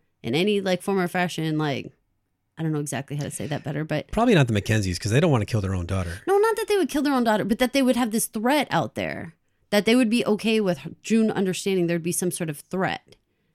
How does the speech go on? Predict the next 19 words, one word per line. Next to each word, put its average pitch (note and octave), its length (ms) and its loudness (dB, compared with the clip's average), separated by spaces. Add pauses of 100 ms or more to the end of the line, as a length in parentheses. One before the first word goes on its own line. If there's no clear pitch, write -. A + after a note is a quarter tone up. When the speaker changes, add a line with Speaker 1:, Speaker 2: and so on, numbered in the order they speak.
(240)
Speaker 1:
They're C#4 100 -8
not D4+ 120 -2
gonna G3 120 -2
kill D#3 300 -6
Hannah, C#3+ 240 -6 (180)
obviously. C#3 760 -14 (720)
Paul. - 500 -12 (640)
Speaker 2:
For D3+ 80 8
anyone C3 240 10
that's A2 180 4
not A#2+ 480 6
keeping A#2 300 2
up, F2+ 220 -2
Agnes A#2+ 400 4
and G2+ 120 0
Hannah F2+ 380 0 (320)
are - 160 -12
the - 140 -10
same - 300 -6